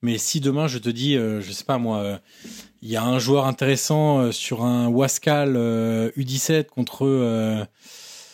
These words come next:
Valenciennes U dix-sept, est-ce que là, pour le coup, le, le, la balance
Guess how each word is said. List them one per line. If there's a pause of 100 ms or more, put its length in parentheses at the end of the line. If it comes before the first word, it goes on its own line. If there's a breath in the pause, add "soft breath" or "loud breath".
(760 loud breath)
Valenciennes
U
dix-sept, (180)
est-ce
que
là,
pour
le
coup,
le,
le,
la
balance